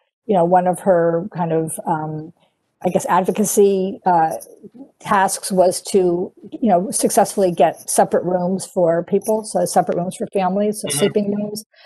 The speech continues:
Speaker 1: Um, there was a, um, attempt afoot to take orphans and move them into a smallpox hospital, which, you know, as we know from covid, uh, infection, being
Speaker 2: Right.
Speaker 1: near somebody with an infectious disease is not a great idea.
Speaker 2: Right.
Speaker 1: So,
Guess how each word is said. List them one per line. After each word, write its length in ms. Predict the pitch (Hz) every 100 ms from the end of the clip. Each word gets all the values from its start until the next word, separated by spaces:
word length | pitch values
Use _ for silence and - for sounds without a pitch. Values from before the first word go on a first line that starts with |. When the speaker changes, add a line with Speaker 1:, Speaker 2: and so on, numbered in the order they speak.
| - - -
Speaker 1:
Um, 300 | 208 202 190 214 - -
there 160 | 233 214
was 160 | 226 202
a, 420 | 220 208 196 190 196
um, 240 | 180 175 185
attempt 440 | 196 - 240 226
afoot 400 | 262 - 233 202 - - -
to 360 | 214 202 196 - - -
take 300 | 240 220 220 -
orphans 760 | 214 220 - 190 180 185 - -
and 340 | 185 175 170 196
move 180 | 214
them 160 | 220 190 185
into 180 | 190 175
a 60 |
smallpox 680 | - 202 190 190 170 165 -
hospital, 520 | 147 - - 147 139 156 165
which, 180 | 156 - - - 214
you 60 |
know, 180 | 170 160 175 - - 190
as 120 | 185
we 60 | 180
know 100 | 208 -
from 140 | 214
covid, 480 | - 233 208 180 214 214 - - - 202
uh, 120 | 185 226
infection, 500 | 202 269 254 285 220
being 160 | 330
Speaker 2:
Right. 200 | 330 269
Speaker 1:
near 120 | 247
somebody 300 | 240 262 240 247
with 100 | 240
an 100 | 220
infectious 360 | - 247 - 240 226
disease 320 | 202 247 247 240
is 40 |
not 180 | 208 202
a 40 | 202
great 180 | 214 202
idea. 520 | 185 180 208 196 170 -
Speaker 2:
Right. 300 | 151 151 147
Speaker 1:
So, 500 | 147 - 226 226 214